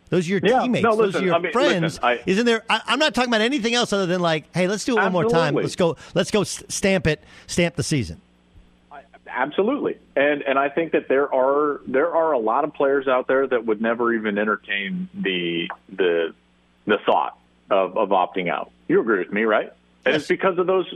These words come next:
Speaker 2: it's because of those points. And I'm not, I will not be the guy that sits there and says, "I, I wouldn't," because I never had this opportunity, all right? I mean, like, this is, so I'm not gonna sit there and, and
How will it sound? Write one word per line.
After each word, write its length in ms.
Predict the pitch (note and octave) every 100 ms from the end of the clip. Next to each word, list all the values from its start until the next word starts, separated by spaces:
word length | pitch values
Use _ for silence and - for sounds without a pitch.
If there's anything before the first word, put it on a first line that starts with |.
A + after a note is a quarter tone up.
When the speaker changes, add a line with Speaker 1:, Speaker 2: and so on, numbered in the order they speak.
| -
Speaker 2:
it's 340 | F3 E3+ D3+
because 280 | F#3+ F3 F3+
of 60 | F3+
those 180 | F3+
points. 320 | - G#3+ - _ _ - -
And 100 | F3 F3
I'm 160 | E3+
not, 280 | F3 F#3+ - - -
I 80 | B2
will 220 | B2+ C3
not 400 | B2 B2+ C#3 C3+
be 120 | B2
the 120 | A2
guy 200 | G2+ F#2+
that 180 | F#2 F#2
sits 140 | G#2+ G2+
there 120 | G2
and 60 |
says, 240 | F#2 F2+ F#2+
"I, 520 | B2 - - - F#2 G#3+
I 20 |
wouldn't," 440 | E3+ A2 G2 F#2+ G#2+ - _ - -
because 240 | C#3 E3 D#3
I 80 | E3+
never 180 | E3
had 180 | C#3 D3+
this 200 | D3+ -
opportunity, 720 | A#2 - - B2+ G2 - - -
all 120 | G2+
right? 240 | G2 A#2 -
I 60 |
mean, 260 | G#2+ G#2 G2
like, 260 | G2+ F#2 -
this 120 | B2
is, 180 | B2+ G#2 - - _ _ -
so 240 | C3 A#2+ -
I'm 220 | B2+ D3
not 240 | C#3+ C#3 -
gonna 180 | A#2 -
sit 140 | B2 -
there 220 | A2 G2
and, 140 | F#2
and 180 | A2 F#2+